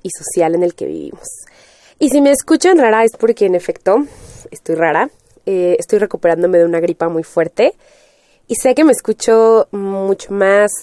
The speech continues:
fresa, me han dicho, cuando estoy enferma. Pero pues ni modo, toca grabar así porque ya no quería seguir dejando que pasaran más días sin, sin que tuvieran nuevos episodios. Y bueno,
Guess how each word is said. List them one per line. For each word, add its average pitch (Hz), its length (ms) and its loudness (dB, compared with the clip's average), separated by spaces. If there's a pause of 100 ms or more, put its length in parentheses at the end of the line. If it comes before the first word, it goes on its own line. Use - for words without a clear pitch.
(120)
fresa, 254 720 -2
me 294 140 2
han 262 100 2
dicho, 349 400 0
cuando 220 220 -6
estoy 220 220 2
enferma. 240 460 2 (120)
Pero 202 220 0
pues - 160 -12
ni 175 80 -2
modo, 156 260 -2
toca 214 220 0
grabar 170 260 0
así 277 200 -4
porque 196 240 -8
ya 185 80 0
no 185 100 0
quería 180 260 -2
seguir 170 300 -4
dejando 170 340 -4
que - 140 -14
pasaran 165 420 -6
más 165 180 0
días 160 240 0
sin, 160 400 -6
sin - 200 -14
que 175 100 -2
tuvieran 160 600 -2 (580)
nuevos 180 340 2
episodios. - 540 -10 (880)
Y 285 80 0
bueno, 254 200 2